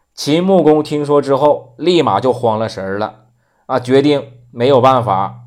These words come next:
这是自己的媳妇儿，那还有孩子，那不可能为了这么一个事儿，媳妇儿孩子都不要了吧？于是便决定饶了那个晋惠公。于是啊，他把晋惠公就安置在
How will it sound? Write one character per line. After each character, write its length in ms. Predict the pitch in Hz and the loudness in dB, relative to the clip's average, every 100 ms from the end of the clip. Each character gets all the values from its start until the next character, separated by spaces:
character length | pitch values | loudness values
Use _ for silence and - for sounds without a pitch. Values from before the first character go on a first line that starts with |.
| 110 | -6
这 120 | 135 | -2
是 220 | 131 131 | 0 0
自 160 | 127 123 | -2 -8
己 100 | 110 | 0
的 140 | 123 | 0
媳 320 | 120 113 92 | 0 -8 -10
妇 80 | 98 | -6
儿， 300 | 107 - _ _ _ | -6 -6 _ _ _
那 100 | 107 | -4
还 140 | 127 | 2
有 100 | 131 | 2
孩 360 | 110 98 98 131 | 2 0 -2 -2
子， 260 | 131 127 - _ _ _ | -4 -6 -12 _ _ _
那 100 | 117 | -8
不 140 | 123 131 | -4 -2
可 120 | 113 | -2
能 180 | 113 127 | -2 -2
为 120 | 139 | 0
了 120 | 131 | 0
这 120 | 120 131 | 0 -2
么 160 | 123 | -4
一 120 | 123 | -2
个 100 | 123 | -4
事 80 | 123 | 0
儿， 320 | 135 131 - - - - | 0 0 -6 -20 -20 -20
媳 240 | - 110 | -10 0
妇 60 | 135 | 0
儿 40 | |
孩 260 | 107 113 147 | 2 0 2
子 120 | 156 | 2
都 120 | 131 | 0
不 100 | 113 | 2
要 200 | 120 113 | 2 2
了 80 | 101 | 2
吧？ 280 | 95 - - _ _ _ _ _ _ | -2 -6 -16 _ _ _ _ _ _
于 160 | 104 117 | -10 -6
是 340 | 135 135 - - _ - | 0 0 0 -14 _ -8
便 180 | 120 | -6
决 220 | 117 110 117 | -4 -4 -2
定 280 | 131 - _ _ _ _ _ _ _ | -4 -6 _ _ _ _ _ _ _
饶 340 | - 104 113 | -4 0 2
了 220 | 127 127 117 | 2 2 0
那 160 | 117 | -4
个 460 | 104 101 98 95 - _ _ _ _ | -4 -4 -4 -8 -18 _ _ _ _
晋 180 | - 113 | -8 -6
惠 200 | 107 98 | -6 -6
公。 320 | 92 90 - _ _ _ _ _ _ _ | -8 -12 -16 _ _ _ _ _ _ _
于 140 | 113 | -8
是 200 | 120 131 | -6 -2
啊， 240 | 107 92 - - - | -2 -2 -10 -20 -10
他 220 | 123 123 | -4 -2
把 160 | 101 95 | -2 -4
晋 260 | 123 117 | -8 -8
惠 140 | 117 110 | -8 -6
公 360 | 104 104 120 - | -6 -6 -12 -8
就 140 | 135 | -8
安 360 | - 143 165 165 | -4 -4 -4 -8
置 180 | 170 | -10
在 440 | 139 135 123 123 | -8 -8 -8 -14